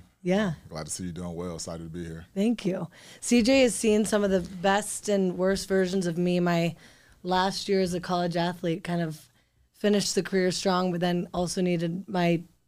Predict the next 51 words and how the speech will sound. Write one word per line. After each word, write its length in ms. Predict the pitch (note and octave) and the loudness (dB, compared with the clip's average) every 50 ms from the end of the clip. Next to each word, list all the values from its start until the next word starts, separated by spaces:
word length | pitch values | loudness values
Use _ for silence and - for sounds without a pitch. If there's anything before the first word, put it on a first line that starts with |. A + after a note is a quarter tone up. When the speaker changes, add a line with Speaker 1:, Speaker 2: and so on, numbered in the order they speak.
| _ _ | _ _
Speaker 1:
my 160 | F#3+ F#3+ F#3 | 0 0 0
taste 400 | E3 - - F#3+ F#3 F3 F3 - | 0 2 2 2 2 2 0 0
of 160 | F#3+ F3 D#3+ | -2 -2 0
college 560 | - F#3 F#3 F3+ F3+ F3 F3 F3 D#3+ - - - - | 0 0 2 2 4 2 2 2 0 -2 -8 -12 -10
life, 340 | G#3+ F#3 E3+ E3 E3+ E3 - | -4 -2 0 2 2 2 2
and 80 | F3 F3 | 2 2
you 80 | F3 | 2
got 180 | E3 F3 F3 F3 | 2 2 0 0
to 100 | - E3+ | -2 -4
see 200 | - - F3 E3+ | -2 0 0 0
some 220 | D#3+ - F3+ E3+ | 0 0 0 0
of, 140 | E3 E3 - - | 0 -2 -4 -6
some 200 | - - F#3 F3 | -4 -2 0 2
of 60 | E3+ | 2
that, 240 | E3+ F3 F3 E3 F#3 | 2 2 0 -2 -2
you 60 | F3 | 0
know, 140 | D#3+ E3 E3+ | 0 0 0
Soccer 360 | D#3+ - F3+ E3+ E3 - F3 | 0 0 0 0 0 -2 -4
Sundays. 440 | D#3 - F3+ E3+ F3 F3+ F#3 F#3+ G3+ | -4 0 0 2 2 4 2 2 0
Speaker 2:
I 60 | F#3 | -2
did, 240 | F3 G3 G3+ G2 F2 | -2 -2 0 0 0
Soccer 280 | - - G2 F#2+ E2+ F2+ | -2 -2 -2 -2 -4 -4
Sundays. 480 | - - G2 F#2 F2 E2+ D#2+ D#2+ D#2+ D#2 | -6 -6 -6 -6 -6 -6 -8 -8 -10 -10
Um, 480 | D#2 D#2+ D#2+ D#2+ D#2+ D#2+ D#2+ - B3+ | -10 -10 -8 -8 -10 -6 0 2 2
Speaker 1:
<laughs> 0 | |
Speaker 2:
one 120 | - F#2+ F#2 | 2 2 -2
of 120 | F2+ F2 | -4 -4
the 80 | E2 F#2+ | -4 -4
best 160 | F#2+ - - | -4 -4 -4
times 280 | - G#2 F#2+ F#2 F#2 F2 | -4 -4 -4 -4 -6 -6
of 60 | F2 | -6
my 100 | F2 F2+ | -8 -6
freshman 360 | - F#2 F2+ F2+ - F2+ F2+ | -6 -6 -6 -6 -6 -6 -4
year, 240 | F#2 F#2 F#2+ F#2+ - - - - - - - F3+ - - | -4 -2 -4 -4 -6 -10 -12 -12 -10 -8 -8 -8 -6 -4
um, 80 | - A#3 | -4 -4
some 140 | - - F2 | -4 -4 -6
of 60 | F2+ | -6
the 160 | F2 D#3+ E3 | -6 -4 -4
best 160 | - - - | -6 -6 -6
parties, 420 | - - F#2 F2+ F2+ F2+ F2+ F2+ - - - _ _ _ - - - - - - | -6 -6 -4 -4 -4 -6 -8 -8 -12 -16 -20 _ _ _ -20 -20 -18 -16 -10 -8
great 180 | F#2+ F2+ F#2 F2 | -6 -6 -6 -6
friends 360 | - F#2+ F#2 F#2 F#2 F2+ D#2+ | -6 -6 -4 -4 -6 -6 -8
that 120 | F2+ F2 F2 | -8 -8 -6
I 80 | E2+ | -6
met, 280 | E2+ F2+ F2+ F#2+ F#2+ E2 | -6 -4 -4 -4 -4 -6
um, 200 | E2+ E2+ E2+ E2+ | -8 -10 -10 -10
still 260 | - - G2+ F#2+ F2+ | -8 -6 -6 -6 -6
friends 300 | - - G2 F#2 F2+ E2 | -6 -8 -10 -10 -8 -8
with 180 | F#2 F#2 F2 D2+ | -8 -8 -8 -8
now, 260 | F2+ F2+ F2+ F#2 F#2 F2+ | -8 -6 -6 -6 -6 -8
um, 320 | D#2+ D#2 D#2 D2+ D#2+ E2 | -8 -10 -12 -12 -14 -16